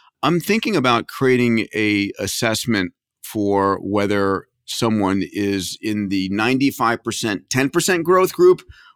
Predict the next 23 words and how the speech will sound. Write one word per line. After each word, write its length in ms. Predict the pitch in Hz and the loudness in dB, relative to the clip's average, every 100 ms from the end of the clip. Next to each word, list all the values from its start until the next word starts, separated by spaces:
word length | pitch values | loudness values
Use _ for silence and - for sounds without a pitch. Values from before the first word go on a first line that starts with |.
| - | -4
or 100 | 113 | -2
the 100 | 107 | 0
five 260 | 117 110 | 0 0
percent 300 | 107 107 104 | -2 -4 -4
moonshot 480 | 101 113 104 98 76 - _ | 0 0 0 -2 -4 -6 _
group, 300 | 90 76 - | -8 -8 -6
right? 260 | 92 98 | -4 -4
What's 260 | 92 123 - | 0 0 0
the 80 | 113 | -2
right 200 | 113 92 | -2 -2
mindset 640 | 101 107 110 110 - 85 - _ _ _ _ _ - | -2 0 2 0 0 -2 -2 _ _ _ _ _ -2
so 180 | 120 | 2
that 240 | 110 104 95 _ | 4 4 2 _
you 200 | - 117 | -2 0
can 260 | 113 113 104 _ - | 2 0 -2 _ -6
evaluate 680 | 107 101 127 135 104 95 - - | 2 4 4 4 4 2 0 -4
who 120 | 123 | -2
to 80 | 104 | -4
put 220 | - 113 | -2 -2
in 120 | 95 | -2
your 120 | 95 95 | -2 0
moonshot 540 | 104 110 - 80 - | 0 0 0 -4 -6
team? 340 | - 82 73 | -8 -8 -8